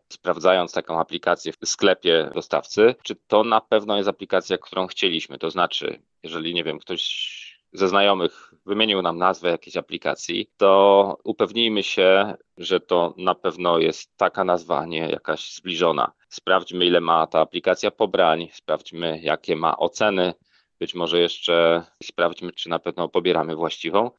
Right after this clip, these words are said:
I dopiero kiedy już wiemy, że naprawdę pobraliśmy właściwą, to jest ten etap, o który pytałeś, czyli przeglądajmy uprawnienia.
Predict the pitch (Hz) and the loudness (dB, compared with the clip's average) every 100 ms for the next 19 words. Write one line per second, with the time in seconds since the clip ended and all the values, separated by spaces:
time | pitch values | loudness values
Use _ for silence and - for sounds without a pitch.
0 | _ - 104 120 113 131 113 110 110 98 | _ -8 0 2 4 2 4 4 4 4
1 | 123 110 101 98 98 98 98 - 92 98 | 2 2 0 0 2 0 0 -4 0 2
2 | 95 98 90 - - 92 90 90 - 87 | 2 -2 -2 -2 -8 -6 0 -2 0 -2
3 | 95 92 - - - - - - 85 87 | 0 0 -2 -12 -18 -8 -8 -4 -6 -4
4 | - 95 90 - - 82 85 - - 92 | 2 4 4 0 -10 -8 -10 -10 -8 -2
5 | 90 85 82 82 82 - 76 73 67 60 | -2 2 0 2 -2 -2 -6 -6 -10 -10